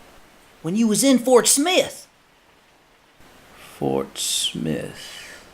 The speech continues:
Where did you know him to know all that stuff on him? You mean the Reverend Green? Yes, sir. I reckon you was in Fort Smith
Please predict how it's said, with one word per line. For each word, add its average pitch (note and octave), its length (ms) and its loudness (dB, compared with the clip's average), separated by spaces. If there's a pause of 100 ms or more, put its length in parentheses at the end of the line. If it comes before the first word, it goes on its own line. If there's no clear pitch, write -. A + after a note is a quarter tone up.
(720)
Where G#3 180 2
did B3 180 0
you A3 80 2
know A3 280 2
him G#3 120 2
to G3 80 -4
know G#3+ 260 2
all G3+ 160 0
that F3+ 240 -6
stuff - 460 2
on E3+ 260 -4
him? - 160 -16 (1080)
You - 100 -12
mean B2 420 -4
the B2 80 -4
Reverend B2 600 -4
Green? B2 640 -6 (640)
Yes, B3 520 6
sir. F#4 540 6 (500)
I C#4+ 240 12
reckon D#4+ 380 8 (600)
you C4 160 8
was D#4 180 8
in C4 140 10
Fort G3+ 300 2
Smith F#3 480 -4